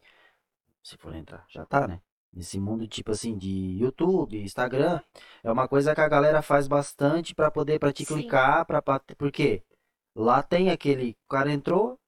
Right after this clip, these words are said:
Speaker 1: já a visualização, não sei quanto
Speaker 2: Uhum.
Speaker 1: tempo que tem que
Speaker 2: No
Speaker 1: assistir.
Speaker 2: YouTube, acho que é três segundos.
Speaker 1: E tu nunca pensou em migrar?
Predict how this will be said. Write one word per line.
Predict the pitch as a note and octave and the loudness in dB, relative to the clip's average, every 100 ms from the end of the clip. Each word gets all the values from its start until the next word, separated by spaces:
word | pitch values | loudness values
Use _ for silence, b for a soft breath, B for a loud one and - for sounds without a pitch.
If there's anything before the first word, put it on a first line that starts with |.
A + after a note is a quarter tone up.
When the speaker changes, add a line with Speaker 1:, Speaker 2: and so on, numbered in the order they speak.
| _ _ _ _ - | _ _ _ _ -14
Speaker 1:
já | F#2 F#2 | -10 -8
a | D#3 D#3 | -6 -4
visualização, | E3 D#3 D#3 D#3+ D#3+ C#3+ | -4 -2 -2 -2 -2 -4
não | C3 | -6
sei | F3+ | -6
quanto | D3+ C#3+ | -4 -6
Speaker 2:
Uhum. | A3+ | -6
Speaker 1:
tempo | G#2+ A2 A#2+ - | -6 -4 -6 -10
que | G2 | -12
tem | G2+ F#2+ | -12 -10
que | F#2+ F2+ E2+ | -10 -10 -12
Speaker 2:
No | F2 | -12
Speaker 1:
assistir. | C4 C#4 | -4 -2
Speaker 2:
YouTube, | C#4 D4 D4+ | -2 -4 -6
acho | D#4+ | -6
que | D#4 | -12
é | |
três | - D4+ D4+ | -16 -20 -18
segundos. | C#4+ B3+ B3 A#3 A#3+ _ _ _ _ _ _ _ - | -18 -14 -12 -12 -14 _ _ _ _ _ _ _ -6
Speaker 1:
E | D#3+ | -2
tu | G#3 | 2
nunca | F#3+ A#3+ C#4 C4+ _ _ - | 2 2 0 -2 _ _ -2
pensou | G3 F3 F#3+ G3+ | -2 0 0 0
em | G#3 | 0
migrar? | F3 B2+ C3+ - | 0 2 2 2